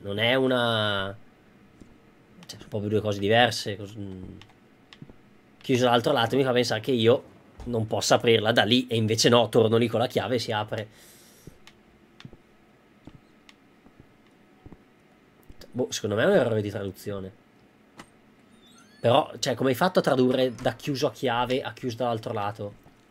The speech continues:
Come hai fatto a sbagliare? Boh, vabbè. Non lo so, comunque sappiamo che sono quelle chiuse a chiave, quelle in cui c'è scritto così.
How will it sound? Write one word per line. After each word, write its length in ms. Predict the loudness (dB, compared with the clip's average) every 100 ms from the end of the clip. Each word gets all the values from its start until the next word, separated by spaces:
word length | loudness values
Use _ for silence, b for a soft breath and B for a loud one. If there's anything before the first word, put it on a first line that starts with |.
| _ _ _ _ -8
Come 140 | -4
hai 40 | 0
fatto 240 | -2 -2
a 40 | -4
sbagliare? 680 | -4 -2 -2 -2 -8 -12 -20
Boh, 240 | -14 -14 -14
vabbè. 180 | -18 -18 -20 -20 -20 B B B B B B 0
Non 120 | 4
lo 80 | 4
so, 200 | 2 -2
comunque 340 | 0 -2 -2
sappiamo 340 | -4 0 2 2
che 100 | -2
sono 140 | -2
quelle 180 | -2 -2
chiuse 240 | -2 -4
a 20 |
chiave, 340 | -4 -4 -4 -6
quelle 240 | -8 -8 -10
in 80 | -12
cui 100 | -10
c'è 100 | -10
scritto 300 | -10 -12 -10
così. 240 | -12